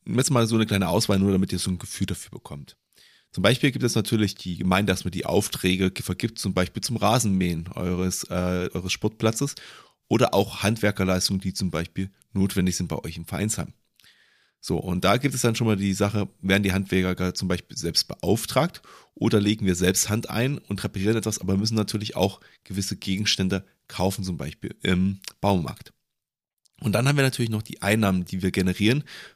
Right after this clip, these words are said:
wenn wir, äh, unsere Vereinsgaststätte auch gut repariert wieder funktioniert und wir dann, äh, verschiedene Dinge dort verkaufen können, wo wir auch entsprechend Steuern bezahlen.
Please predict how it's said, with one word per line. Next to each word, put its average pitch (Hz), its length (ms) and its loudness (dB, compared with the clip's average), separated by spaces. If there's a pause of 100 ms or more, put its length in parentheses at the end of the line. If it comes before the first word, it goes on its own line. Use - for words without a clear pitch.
wenn 90 140 0
wir, 90 140 2
äh, 90 200 -2
unsere 95 360 -2
Vereinsgaststätte 95 720 0
auch - 240 -2 (140)
gut 123 220 2
repariert 98 460 0
wieder 95 140 2
funktioniert 104 540 -2 (340)
und 95 220 0
wir 104 140 6
dann, 98 240 2 (100)
äh, 90 600 -2
verschiedene 92 420 -2
Dinge 120 180 0
dort 107 120 2
verkaufen 113 420 -4
können, 113 200 0 (240)
wo 87 140 -2
wir 95 120 2
auch 90 260 -4
entsprechend - 440 -10
Steuern 101 240 4
bezahlen. 65 380 -6